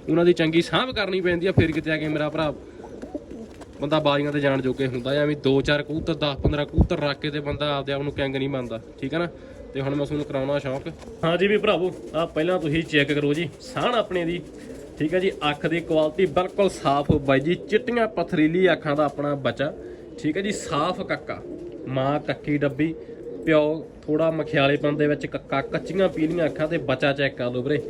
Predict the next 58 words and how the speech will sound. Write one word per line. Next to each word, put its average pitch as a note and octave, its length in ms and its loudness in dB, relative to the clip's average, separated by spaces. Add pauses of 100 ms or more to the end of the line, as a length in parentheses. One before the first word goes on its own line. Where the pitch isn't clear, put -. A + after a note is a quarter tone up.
(440)
ਠੀਕ D3+ 200 2
ਹੈ E3+ 60 4
ਜੀ। F3+ 120 2
ਫਿਲਹਾਲ D#3 400 4
ਦੀ D#3+ 180 -2
ਘੜੀ D#3+ 140 2
ਮੇਰਾ D3+ 200 2
ਭਰਾ D#3 180 0
ਵੇਚਣ C#3+ 320 0
ਦਾ C#3+ 100 2
ਕੋਈ D3 180 2
ਇਰਾਦਾ C3+ 340 2
ਹੈ C3+ 140 2
ਨਹੀਂ D#3+ 120 2
ਸੀ, D3 100 -2
ਪਰ D3 180 -2
ਵੀਰੇ D#3 200 0 (120)
ਟਾਈਮ D3 300 4
ਉਨਾ D3+ 220 2
ਕੁ D3 80 0
ਆਇਆ, D3 260 2 (580)
ਉਸ D3+ 180 0
ਹਿਸਾਬ E3+ 240 0
ਨਾਲ C#3+ 100 0
ਮੈਂ C#3 140 0
ਕਬੂਤਰ D#3+ 360 -6
ਸਿੰਗਲ G#3 420 2
ਬੱਚੇ F3+ 220 0
ਦੀ D#3 100 0
ਵੀਡੀਓ D3+ 280 2
ਲਾ C3+ 180 2
ਰਿਹਾ। D#3 160 2
ਚੈੱਕ C3+ 320 0
ਕਰ C#3 160 0
ਲਓ B2+ 120 -2
ਜੀ, C#3+ 140 -2 (580)
ਦੇਖੋ D3 280 2
ਬੱਚਾ D#3 300 2
ਕਲੀ D3+ 280 2
ਸੱਟ E3 240 0
ਕੇ E3 120 -2
ਜਵਾਨ C#3 340 2
ਹੋ C#3 180 0
ਰਿਹਾ, D3 120 2
ਚੈੱਕ C#3+ 280 0
ਕਰ C3+ 180 -2
ਲਓ, D3+ 100 0 (220)
ਚਾਰ C#3+ 300 4
ਚਾਰ D3 160 2
ਕਲੀਆਂ C#3+ 280 0
ਦਾ C#3+ 80 2
ਬੱਚਾ C#3 320 0
ਹੋ B2+ 140 -2
ਗਿਆ, D3 180 0 (840)
ਠੀਕ C#3+ 160 0
ਆ F3+ 60 2
ਜੀ। F3+ 120 4
ਪਰ - 200 -2